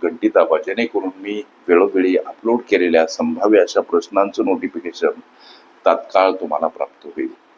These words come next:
"वाघ सर, हे प्रश्न कुठून आणता?" अशा बऱ्याच कॉमेंट येतात. गोरगरीब लेकरांच्या यशाच्या तळमळीनं महाराष्ट्रभरातील तमाम जिल्ह्यातले मुलं मुली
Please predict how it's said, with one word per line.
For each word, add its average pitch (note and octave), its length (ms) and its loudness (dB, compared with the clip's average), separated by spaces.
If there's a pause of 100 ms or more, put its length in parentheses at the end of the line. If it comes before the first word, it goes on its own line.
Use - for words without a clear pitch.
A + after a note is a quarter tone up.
(600)
"वाघ F#2+ 220 2
सर, A2+ 180 -2
हे A2 60 2
प्रश्न - 320 -8
कुठून G#2 320 -8
आणता?" E2 400 2 (600)
अशा E2+ 220 -2
बऱ्याच E2 400 0
कॉमेंट E2 380 -2
येतात. E2+ 280 2 (1400)
गोरगरीब A2 460 6
लेकरांच्या G2+ 480 0
यशाच्या F#2+ 500 -2
तळमळीनं F2+ 540 -2
महाराष्ट्रभरातील F2+ 1000 0 (140)
तमाम G#2 340 2
जिल्ह्यातले G2 580 0 (760)
मुलं A2+ 280 2
मुली F#2+ 280 -4